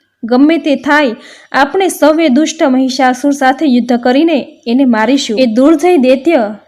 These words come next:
જીવતો રહેવો એ આપણા માટે ખતરનાક છે." એ પછી બ્રહ્મા, વિષ્ણુ, મહેશ સૌ પોતપોતાના વાહનો સાથે યુદ્ધ માટે નીકળ્યા.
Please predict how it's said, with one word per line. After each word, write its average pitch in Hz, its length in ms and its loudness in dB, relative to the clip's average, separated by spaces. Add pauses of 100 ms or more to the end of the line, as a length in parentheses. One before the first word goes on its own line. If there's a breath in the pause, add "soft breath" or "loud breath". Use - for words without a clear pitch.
(160)
જીવતો 240 300 0
રહેવો 277 580 2
એ 220 80 -6
આપણા 233 300 -4
માટે 240 300 -2
ખતરનાક 277 600 -2
છે." - 360 -12 (560 loud breath)
એ 320 140 2
પછી 370 380 0
બ્રહ્મા, 285 480 2
વિષ્ણુ, 254 360 -2
મહેશ 269 520 0 (400 soft breath)
સૌ 349 180 2
પોતપોતાના 269 680 0
વાહનો 226 320 -2
સાથે 240 320 -4
યુદ્ધ 233 320 -4
માટે 226 340 -2
નીકળ્યા. 208 480 -6